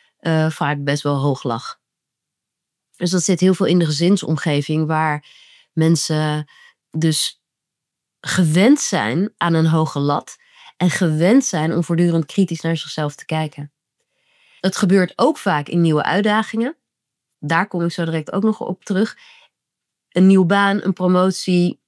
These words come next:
een, eh, ineens een nieuwe omgeving waar je terechtkomt, is een enorme trigger vaak. Persoonlijkheidskenmerken dus, zoals perfectionisme of snel, eh, eerder dan een gemiddelde persoon, eh, last van angst of stress.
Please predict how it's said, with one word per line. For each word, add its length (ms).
een, 260
eh, 140
ineens 320
een 80
nieuwe 520
omgeving 640
waar 160
je 60
terechtkomt, 680
is 160
een 100
enorme 360
trigger 380
vaak. 400
Persoonlijkheidskenmerken 1120
dus, 280
zoals 280
perfectionisme 960
of 260
snel, 480
eh, 220
eerder 380
dan 160
een 220
gemiddelde 640
persoon, 560
eh, 240
last 260
van 160
angst 300
of 80
stress. 500